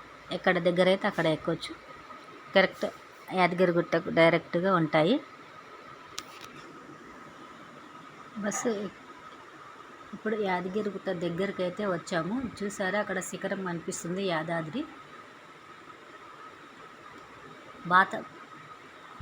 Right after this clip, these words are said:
పాత బస్ స్టాండ్లో దిగొద్దండి, కొత్త బస్ స్టాండ్లో దిగాలి. అక్కడి నుంచి మళ్ళీ ఫ్రీ బస్సులు కొండపైకి వెళ్తాయి. అక్కడ అన్నదానం కూడా అక్కడే ఉంటుంది, బస్ స్టాండ్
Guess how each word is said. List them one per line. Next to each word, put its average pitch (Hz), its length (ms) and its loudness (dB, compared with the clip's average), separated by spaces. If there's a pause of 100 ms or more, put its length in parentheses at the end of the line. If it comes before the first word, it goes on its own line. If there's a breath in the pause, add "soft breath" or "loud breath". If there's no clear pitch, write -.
(240)
పాత 196 280 8
బస్ 208 200 -2
స్టాండ్లో 196 480 2 (640)
దిగొద్దండి, 185 760 2 (640)
కొత్త 190 220 4
బస్ 196 180 4
స్టాండ్లో 196 400 2
దిగాలి. 180 540 2 (460)
అక్కడి 196 220 2
నుంచి 196 280 0
మళ్ళీ 202 400 4
ఫ్రీ 196 180 2
బస్సులు 202 580 0
కొండపైకి 185 560 0
వెళ్తాయి. 170 560 0 (1160)
అక్కడ 190 340 4 (580)
అన్నదానం 202 580 2
కూడా 202 160 2
అక్కడే 190 260 0
ఉంటుంది, 185 320 0
బస్ 170 220 0
స్టాండ్ 170 260 -2